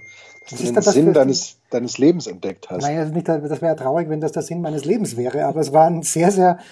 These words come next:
Speaker 2: geiler, wunderbarer Nachmittag bei Temperaturen von über dreißig Grad, aber das Schöne ist, diese Pressetribüne am Suzanne Lenglen, du sitzt komplett im Schatten, das ist großartig.
Speaker 1: Herrlich.
Speaker 2: Herrlich. Weil ich natürlich nicht den Rat des Anchorman befolgt habe.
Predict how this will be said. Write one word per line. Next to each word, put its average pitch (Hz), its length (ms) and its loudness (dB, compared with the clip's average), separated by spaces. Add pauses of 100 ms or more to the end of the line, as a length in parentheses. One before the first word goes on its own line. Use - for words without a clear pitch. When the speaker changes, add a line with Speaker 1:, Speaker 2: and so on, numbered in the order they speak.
(340)
Speaker 2:
geiler, 185 500 6
wunderbarer 165 520 4
Nachmittag 190 640 0
bei 156 200 -2
Temperaturen 165 720 -6
von 180 100 -8
über 175 220 -6
dreißig 139 440 -6
Grad, 139 380 -6
aber 160 140 -6
das 147 120 -4
Schöne 175 300 -4
ist, 175 160 -12 (540)
diese 151 180 -6
Pressetribüne 156 680 -6
am 143 200 -8
Suzanne 143 360 -6
Lenglen, 151 460 -8
du 156 100 -10
sitzt 180 240 -6
komplett 160 340 -8
im 170 100 -12
Schatten, 151 380 -6
das 135 100 -12
ist 143 140 -14
großartig. 120 460 -10 (1120)
Speaker 1:
Herrlich. - 580 -6 (160)
Speaker 2:
Herrlich. 139 380 -6 (440)
Weil 170 120 2
ich 175 60 2
natürlich 196 340 -4
nicht 233 300 -6
den 214 120 -6
Rat 165 280 -4
des 185 100 -6
Anchorman 175 400 -8
befolgt 160 400 -8
habe. 135 300 -12